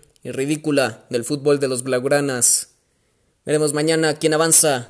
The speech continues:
entre el Manchester City y el Olympique de Lyon para completar así las semifinales de la Champions League.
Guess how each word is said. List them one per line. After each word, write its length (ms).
entre 220
el 40
Manchester 440
City 840
y 80
el 80
Olympique 380
de 80
Lyon 520
para 160
completar 320
así 480
las 160
semifinales 580
de 80
la 100
Champions 440
League. 400